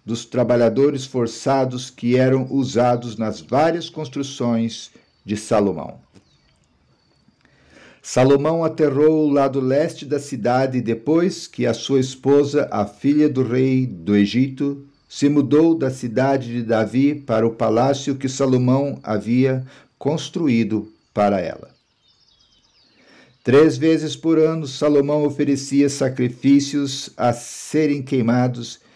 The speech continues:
e ofertas de paz no altar que ele havia construído para Deus, o Senhor. Ele também queimava incenso ao Senhor,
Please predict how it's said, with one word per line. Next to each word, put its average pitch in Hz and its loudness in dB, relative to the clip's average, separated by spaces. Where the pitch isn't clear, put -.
e 117 4
ofertas 147 2
de 139 -4
paz 131 0
no 120 2
altar 139 0
que 131 2
ele 147 4
havia 143 -2
construído 156 -4
para 147 0
Deus, 120 -4
o 156 0
Senhor. 90 -2
Ele 139 4
também 139 0
queimava 135 -2
incenso 135 -6
ao 107 0
Senhor, 104 2